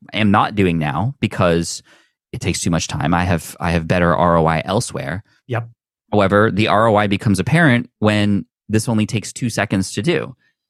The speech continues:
Speaker 1: And if I can help reach more people on these platforms because of these videos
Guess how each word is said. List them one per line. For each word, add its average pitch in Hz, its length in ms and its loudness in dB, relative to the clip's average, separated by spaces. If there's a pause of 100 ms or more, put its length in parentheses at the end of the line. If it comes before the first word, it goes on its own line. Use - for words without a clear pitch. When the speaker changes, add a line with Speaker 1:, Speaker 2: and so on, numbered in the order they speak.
(200)
Speaker 1:
And 107 180 -4
if 104 140 -4
I 117 120 0
can 127 140 0
help 123 360 -2 (160)
reach 123 300 -2
more 104 180 4
people 117 360 0
on 92 160 2
these 95 120 -4
platforms 92 500 -4
because 139 300 -2
of 113 60 -4
these 92 180 -2
videos 82 500 -4